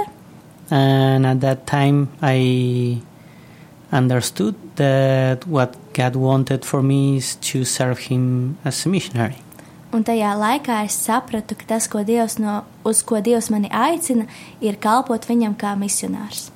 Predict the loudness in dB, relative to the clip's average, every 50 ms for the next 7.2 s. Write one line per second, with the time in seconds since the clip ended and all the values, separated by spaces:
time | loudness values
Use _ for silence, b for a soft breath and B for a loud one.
0 | -8 -2 0 2 4 4 2 2 2 2 4 4 4 4 2 2 4 4 4 6
1 | 6 6 4 4 4 4 4 2 2 2 2 2 0 0 -2 -2 -4 -8 -16 -12
2 | -4 0 2 2 4 4 4 4 2 2 0 0 0 0 0 0 0 0 -2 -2
3 | 0 0 0 2 2 0 0 -2 -2 -2 -2 -2 -2 -2 -4 -4 -4 -6 -8 -10
4 | -10 -8 -8 -6 -2 -2 0 0 0 0 -2 -2 -4 -4 -4 -6 -4 -4 -4 -2
5 | -2 -2 -2 -2 -2 -4 -6 -8 -8 -10 -16 -16 -18 -20 B B B B B B
6 | B -4 -2 -2 -2 -2 -2 -2 -2 -2 -2 -2 -2 -2 -2 -2 -2 -4 -4 -4
7 | -2 0 2